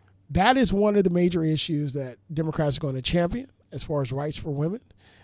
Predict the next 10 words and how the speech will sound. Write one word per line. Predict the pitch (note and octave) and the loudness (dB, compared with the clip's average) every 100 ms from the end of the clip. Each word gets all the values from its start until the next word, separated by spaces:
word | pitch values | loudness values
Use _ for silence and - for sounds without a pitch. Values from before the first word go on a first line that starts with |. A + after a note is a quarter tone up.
| _ | _
reproductive | D#3+ D3+ D#3+ D#3+ E3 | 0 2 0 0 0
rights | D#3 D#3 | 0 0
for | F3+ | 0
women. | E3 G3 C#4 _ _ - - _ | -2 -2 -10 _ _ -20 -20 _
And | G3 F#3+ F#3+ | 0 2 2
that's | G3+ F#3 | 0 2
an | G#3+ G#3+ - | 0 -2 -2
area | G3+ G#3+ G#3+ | 2 4 4
that | G#3+ G3+ - _ | 4 0 -6 _
the | G3 F#3+ | 2 2